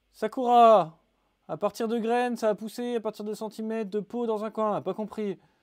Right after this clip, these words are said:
Un réseau de racines, inc-, énorme. Ouais, bah, ouais, cool. Ortie séchée, en poudre, ils adorent, c'est super bon pour les cloportes. Bon à savoir. Tu pensais,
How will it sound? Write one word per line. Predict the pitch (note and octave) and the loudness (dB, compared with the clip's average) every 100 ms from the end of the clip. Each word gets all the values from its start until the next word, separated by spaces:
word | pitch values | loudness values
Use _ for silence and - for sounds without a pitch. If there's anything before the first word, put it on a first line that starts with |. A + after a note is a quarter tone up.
| _ | _
Un | C#3 | -6
réseau | E3 G#3+ | -4 -2
de | G3 | 0
racines, | G#3 G#3+ A3 F#3 | -2 0 -2 -2
inc-, | E3+ F3+ F#3 | -6 -10 -8
énorme. | G3+ G#3 E3+ B2 A2+ _ _ _ _ - | -4 -2 -2 -6 -14 _ _ _ _ -6
Ouais, | E3+ F3+ | -2 -2
bah, | C3 A#2 A2 A2+ G#2 G2+ A2 | -2 -8 -6 -8 -8 -10 -10
ouais, | G#2 - - _ | -12 -16 -20 _
cool. | - G#3 C3+ _ _ _ _ _ _ _ _ _ | -6 -6 -6 _ _ _ _ _ _ _ _ _
Ortie | - - - B3+ | -6 -4 -2 -4
séchée, | - B3 - B3+ C4+ C#4 _ - | -2 -6 -4 -4 -4 -8 _ -6
en | F3+ | -6
poudre, | D#3+ C#4 A3+ | -2 -2 0
ils | F3 | 0
adorent, | G3+ G#3 A#3+ | 0 0 -2
c'est | G#3 | -4
super | F#3 G3+ G#3 | -6 -4 -4
bon | G#3+ | -2
pour | G#3+ | -2
les | G3 | -2
cloportes. | G3 F#3+ D3+ B2 _ _ _ _ _ | -2 -2 -2 -6 _ _ _ _ _
Bon | C#3 E3 | -2 0
à | |
savoir. | F3 D#3 A#2+ - _ _ _ _ _ _ _ _ _ _ _ _ _ _ _ _ _ _ _ _ _ - | 0 -2 -4 -10 _ _ _ _ _ _ _ _ _ _ _ _ _ _ _ _ _ _ _ _ _ -18
Tu | - | -6
pensais, | A3 G#3+ A#3+ F#3 | -4 -2 -2 -2